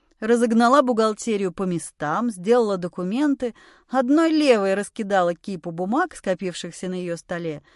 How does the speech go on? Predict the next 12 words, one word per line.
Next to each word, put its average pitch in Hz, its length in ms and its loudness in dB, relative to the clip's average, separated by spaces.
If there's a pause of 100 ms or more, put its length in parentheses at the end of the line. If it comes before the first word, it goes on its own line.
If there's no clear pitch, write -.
(340)
и 226 120 -2
всё 320 360 -6
это 247 300 -2
в 202 60 -6 (100)
весьма 269 460 0
огнеопасном 226 720 -2
настроении. 151 960 -6 (480)
Однако 180 840 -6 (580)
разводиться, 226 840 2
значит, 185 420 -4
уже 170 240 -2
передумала – 170 920 -4